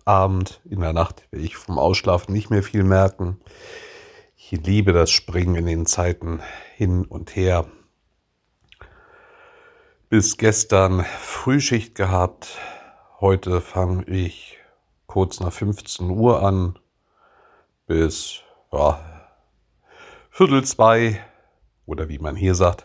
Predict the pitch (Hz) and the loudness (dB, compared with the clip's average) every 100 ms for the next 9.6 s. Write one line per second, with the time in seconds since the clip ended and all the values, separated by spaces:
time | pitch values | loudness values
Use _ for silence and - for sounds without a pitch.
0 | _ - - 73 73 - - 98 95 95 | _ -4 -4 -4 -8 -8 -4 0 0 0
1 | 95 - _ - - - - - - - | -2 -8 _ -20 -20 -20 -20 -20 -20 -20
2 | - _ _ _ _ 110 101 101 104 98 | -20 _ _ _ _ 0 4 6 4 0
3 | - - - - - - - - 110 101 | -12 -16 -16 -18 -18 -20 -20 -20 -12 -10
4 | - 92 87 - - 123 120 104 101 98 | -8 -6 -8 -8 -4 2 4 4 4 4
5 | 98 98 - - _ _ _ _ _ 90 | 2 -2 -10 -20 _ _ _ _ _ -8
6 | 80 85 85 85 82 - - _ _ _ | -4 -2 0 0 -2 -10 -20 _ _ _
7 | _ - 90 113 - - 98 - 110 110 | _ -4 2 2 2 -4 -8 -4 0 2
8 | 101 98 - 101 92 90 - 92 95 92 | 2 -2 -2 0 2 0 -2 0 2 2
9 | 92 90 - 120 170 | 0 -4 -2 2 2